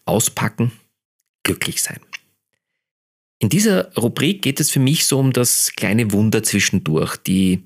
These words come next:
dieses kleine Wunder, das vielleicht große Wunder bewirken kann. Was ist denn in deiner Wundertüte? Ich hätte gern von dir einen Tipp oder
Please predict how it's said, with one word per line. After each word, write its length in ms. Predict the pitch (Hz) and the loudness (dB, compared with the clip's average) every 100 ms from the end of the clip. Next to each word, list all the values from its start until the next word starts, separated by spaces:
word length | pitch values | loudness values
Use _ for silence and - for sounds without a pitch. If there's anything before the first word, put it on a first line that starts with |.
| - - - - _ _ _ _ - | -10 -20 -20 -20 _ _ _ _ -8
dieses 200 | 98 - | -6 -2
kleine 280 | 101 107 95 | 0 0 2
Wunder, 220 | 123 131 | 2 2
das 160 | 117 | 0
vielleicht 380 | - 101 101 - | 0 0 0 -2
große 500 | - 98 120 - 107 | -2 0 2 0 0
Wunder 260 | 101 113 107 | 0 0 0
bewirken 540 | - 87 104 139 - | 0 0 0 -2 -4
kann. 320 | - 90 147 - - - - - | -2 -2 -2 -4 -14 -16 -12 -4
Was 200 | 110 175 | 0 0
ist 200 | 151 - | 0 0
denn 120 | 139 | 0
in 180 | 127 - | 0 0
deiner 400 | 82 113 107 98 | 0 2 2 2
Wundertüte? 800 | 101 95 82 - 80 - - - - | 2 2 -2 -6 -10 -4 -6 -6 -10
Ich 160 | - 104 | -6 -4
hätte 160 | - | -4
gern 200 | 147 117 | -2 -2
von 220 | 143 139 | 0 -2
dir 440 | - 131 - - - _ _ _ - | 0 0 0 -2 -4 _ _ _ -4
einen 420 | 107 131 143 139 | 0 0 0 -2
Tipp 360 | - 147 - - | -2 -2 -6 -8
oder 540 | 98 87 95 98 98 | -6 -2 -2 0 -2